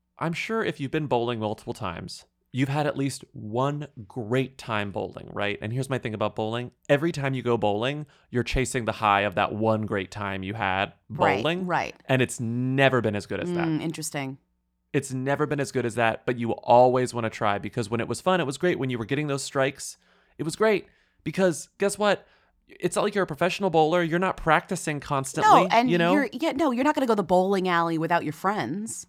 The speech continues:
Speaker 2: Who's doing that?
Speaker 1: Yeah.
Speaker 2: I mean, I know people do that, but who's doing that?
Speaker 1: <laughs>
Speaker 2: We're
Speaker 1: I'm not
Speaker 2: busy.
Speaker 1: doing that. Moving on. Bill Gates' daughter, Jennifer Gates, married another equestrian. She found the love of his, of her life. And yes, he also loves riding horses.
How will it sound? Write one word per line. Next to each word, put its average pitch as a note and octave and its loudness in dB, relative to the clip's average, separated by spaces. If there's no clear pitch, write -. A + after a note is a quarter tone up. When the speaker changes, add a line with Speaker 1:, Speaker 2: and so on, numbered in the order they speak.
Speaker 2:
Who's C#4+ 4
doing C#4 2
that? D3 -2
Speaker 1:
Yeah. A#3+ 0
Speaker 2:
I G3+ 0
mean, G#3 2
I G3 4
know G3 4
people E3 -8
do D3+ -4
that, A#2+ -2
but G#3 -2
who's D4+ 4
doing E4 0
that? A2 -2
Speaker 1:
<laughs> - -20
Speaker 2:
We're - -10
Speaker 1:
I'm C3 0
not A2 -2
Speaker 2:
busy. - -8
Speaker 1:
doing G2+ -8
that. F#2+ -10
Moving F3 4
on. G#2+ 0
Bill C#3 4
Gates' D#3+ -4
daughter, G2+ 0
Jennifer G#2 -4
Gates, F#2+ -6
married A2+ 2
another B2+ 0
equestrian. A2+ -4
She A#2+ -10
found A2 -2
the G#2+ 2
love A2 0
of B2 -6
his, C3 -8
of - -2
her A#2 0
life. G2 0
And G2+ -4
yes, G#2 0
he A#2+ -6
also A2 0
loves G2 -2
riding G2 -2
horses. G2 -8